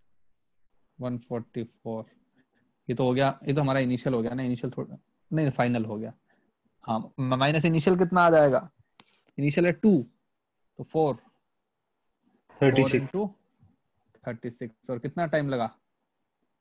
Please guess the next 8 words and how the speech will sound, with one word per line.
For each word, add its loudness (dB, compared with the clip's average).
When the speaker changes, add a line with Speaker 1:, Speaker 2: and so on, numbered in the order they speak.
Speaker 1:
टू, -4
ठीक -6
है, -6
ओके, -8
ये -16
कितना -4
बन -4
गया? -4